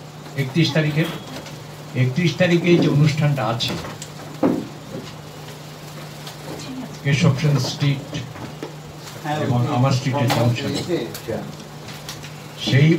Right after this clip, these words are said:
Speaker 1: অনুষ্ঠানটা যিনি শাস্ত্রী স্মারক সমিতি,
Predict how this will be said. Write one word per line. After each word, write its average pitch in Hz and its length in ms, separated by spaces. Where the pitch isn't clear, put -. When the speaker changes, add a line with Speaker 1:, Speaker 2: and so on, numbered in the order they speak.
Speaker 1:
অনুষ্ঠানটা 156 840
যিনি 156 380
শাস্ত্রী 127 360
স্মারক - 380
সমিতি, 135 460